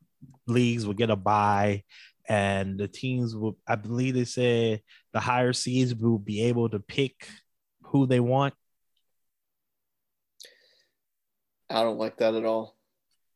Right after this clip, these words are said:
Speaker 1: Yeah, I, I think baseball has the perfect amount right now.
Speaker 2: I mean, look at some of these teams last year. I mean, it would be
Speaker 1: I mean, I looked, and it's not as bad as I thought it was gonna be. Like, in the American League, the, uh,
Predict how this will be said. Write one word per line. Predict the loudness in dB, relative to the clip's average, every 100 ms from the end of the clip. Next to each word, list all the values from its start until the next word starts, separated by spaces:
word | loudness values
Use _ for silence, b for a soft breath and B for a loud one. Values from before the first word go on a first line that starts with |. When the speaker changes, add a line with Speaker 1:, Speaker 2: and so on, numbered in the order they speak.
| _ 0
Speaker 1:
Yeah, | 0 2
I, | 0 2
I | 2
think | 4 4 2 -4 _ -6
baseball | 0 2 2 2
has | 4 2 0
the |
perfect | -2 0 0 0 -2
amount | 0 0 2
right | 2 2
now. | 2 2 2 -2 _ _ _ _ _ _
Speaker 2:
I | -8
mean, | -4 -4 -6
look | -6 -4 -4 -6
at |
some | -6 -4
of |
these | -4 -6
teams | -6 -6 -6 -8 -12 _ _ _ _ _ _
last | -6 -6 -6
year. | -6 -8 -8 _
I | -2
mean, | 2
it | 2
would | 2
be | 0 -6 -8 -12 _ _ _ _ _ _ 0
Speaker 1:
I |
mean, | 4 6
I | 6
looked, | 6 6 4 2
and | -2
it's | -2
not | -2
as | -2
bad | 0 0 0
as | 0
I | -2
thought | 0 0
it | 2
was | 0 0
gonna | 0 2
be. | 2 0 -4 _ _ _ _ _ _ _ _
Like, | 0 0
in | 0 0
the | 2 0 0
American | -2 2 2 2 2 2
League, | 2 2 0 -4 _
the, | -4 -2
uh, | -2 -2 -6 -6 -8